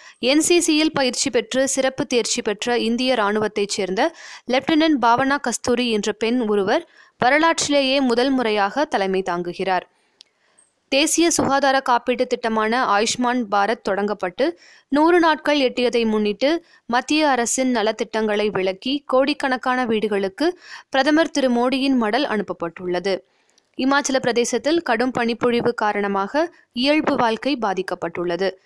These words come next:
சாலையில் உறைந்துள்ள பனியால் கடந்த நான்கு தினங்களாக வாகன போக்குவரத்து பாதிக்கப்பட்டுள்ளது.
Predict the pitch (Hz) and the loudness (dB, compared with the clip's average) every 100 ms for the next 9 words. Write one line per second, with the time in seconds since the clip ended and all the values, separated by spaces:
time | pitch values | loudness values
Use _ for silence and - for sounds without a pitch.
0 | _ _ - 262 233 254 254 254 214 208 | _ _ -6 0 2 2 2 2 2 2
1 | 220 220 208 202 202 226 302 285 226 214 | 2 2 0 0 0 0 0 0 0 0
2 | 208 214 269 277 240 226 208 202 196 240 | 0 0 0 0 -2 0 0 0 0 -2
3 | 240 208 220 254 254 226 214 214 196 190 | -2 0 -2 -2 -4 -2 -4 -2 -4 -4
4 | - 247 185 170 - 170 170 - 170 175 | -4 -2 -2 -4 -8 -10 -10 -8 -6 -2